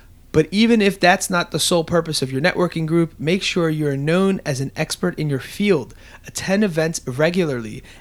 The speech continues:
and talk about your business, your skills, and your achievements so other networkers remember that you are the go-to person when they're looking for someone in your field of expertise. Um,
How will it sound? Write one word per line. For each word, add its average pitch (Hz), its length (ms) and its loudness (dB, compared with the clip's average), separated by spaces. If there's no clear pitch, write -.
and 135 140 -6
talk 185 280 2
about 147 300 -2
your 131 140 -2
business, 165 480 -2
your 127 80 -4
skills, 170 420 0
and 139 100 -4
your 131 120 -2
achievements 160 680 -2
so - 260 -2
other 196 220 2
networkers 151 640 -2
remember 175 540 0
that 143 260 -6
you 156 180 -2
are 143 220 0
the 135 140 -2
go-to 190 520 2
person 143 640 -4
when 135 140 0
they're 139 100 4
looking 165 240 0
for 175 140 -2
someone 135 400 -2
in 135 100 -4
your 147 120 -2
field 139 420 -2
of 131 100 -2
expertise. - 840 -4
Um, 127 400 2